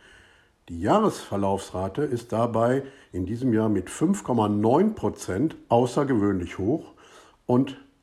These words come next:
beruhigt sich im nächsten Jahr auf zwei Komma drei Prozent. Die Arbeitslosenquote sinkt in diesem Jahr leicht auf durchschnittlich fünf Komma acht Prozent,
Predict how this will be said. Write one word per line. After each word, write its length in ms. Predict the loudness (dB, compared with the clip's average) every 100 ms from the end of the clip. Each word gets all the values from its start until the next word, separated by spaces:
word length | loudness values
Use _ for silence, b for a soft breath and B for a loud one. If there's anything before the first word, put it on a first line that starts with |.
| _
beruhigt 420 | -4 0 0 0 -2
sich 300 | -4 -4 -18 -10
im 140 | -4
nächsten 400 | 0 -2 -2 -2
Jahr 260 | 0 0 0
auf 200 | -4 -8
zwei 320 | -12 -4 -2
Komma 440 | -2 -4 -2 -2 -4 -8
drei 260 | -2 0
Prozent. 640 | 0 -4 -14 -14 -16 -16 -20 _ _ _ _ _ _ _ _ b b b b b
Die 140 | -4 4
Arbeitslosenquote 1000 | 6 6 4 0 0 2 2 2 0
sinkt 400 | 2 2 0 -4 -8
in 120 | -4
diesem 300 | -2 2 4
Jahr 160 | 6
leicht 480 | 6 6 4 2 -4
auf 220 | -4 -4
durchschnittlich 580 | 0 -2 -2 -8 -6 -10
fünf 300 | -4 -4 -4
Komma 220 | -6 -6
acht 180 | -6 -6
Prozent, 520 | -6 -4 -2 0 -2